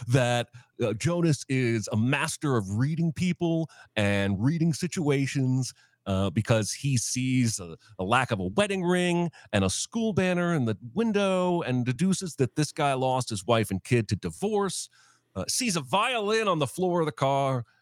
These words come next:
and deduces that the kid played violin and basically tugs on this guy's heartstrings. And I wanna point out, when he goes back on the bus, they ask him how he knew about the violin, and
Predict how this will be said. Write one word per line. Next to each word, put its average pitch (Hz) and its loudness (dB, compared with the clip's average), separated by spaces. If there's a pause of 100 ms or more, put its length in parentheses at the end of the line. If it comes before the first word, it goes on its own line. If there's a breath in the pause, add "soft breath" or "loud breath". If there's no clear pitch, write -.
(240 soft breath)
and 113 4
deduces 113 -2
that 104 2
the 104 2
kid 107 2
played 101 0
violin 87 2
and 90 0
basically 160 2
tugs 110 -2
on 104 0
this 92 -2
guy's 87 -2
heartstrings. 85 0
And 139 0
I 160 0
wanna 240 0
point 202 2
out, 180 -2
when 151 0
he 147 0
goes 190 0
back 214 -2
on 262 0
the 208 0
bus, 147 0
they 139 0
ask 147 -2
him 131 -2
how 139 0
he 143 2
knew 139 2
about 123 -2
the 104 -2
violin, 110 0
and 80 -8